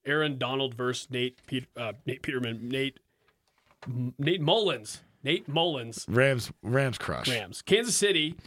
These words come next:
Speaker 1: going to Tampa Bay to hopefully widen Massey's Saints lead.
Speaker 2: Yes, that's what I'm kinda going for.
Speaker 1: Yes, three and a half point favorites on the road.
Speaker 2: I can't
Speaker 1: The
Speaker 2: believe they're
Speaker 1: Chiefs.
Speaker 2: only three and a half point favorites 'cause the Bucs, while they do have good, they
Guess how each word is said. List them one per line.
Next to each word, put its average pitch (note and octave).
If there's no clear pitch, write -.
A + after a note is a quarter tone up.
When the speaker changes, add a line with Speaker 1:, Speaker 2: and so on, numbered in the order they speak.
Speaker 1:
going F3
to E3+
Tampa D#3
Bay B2
to C#3
hopefully C3+
widen C3+
Massey's B2+
Saints C3
lead. A#2
Speaker 2:
Yes, D3
that's D#3
what E3
I'm D3
kinda C#3+
going A#2+
for. F#2+
Speaker 1:
Yes, -
three D3+
and E3
a -
half D#3
point D3+
favorites C3+
on C3
the C3+
road. A#2
Speaker 2:
I G#3
can't D#4
Speaker 1:
The A#3
Speaker 2:
believe A3+
they're G#3
Speaker 1:
Chiefs. G3+
Speaker 2:
only F3
three D3+
and D3+
a -
half C#3+
point C3
favorites C#3
'cause A#2
the B2
Bucs, G3+
while F#3
they D3
do C#3
have F3
good, C3+
they C#3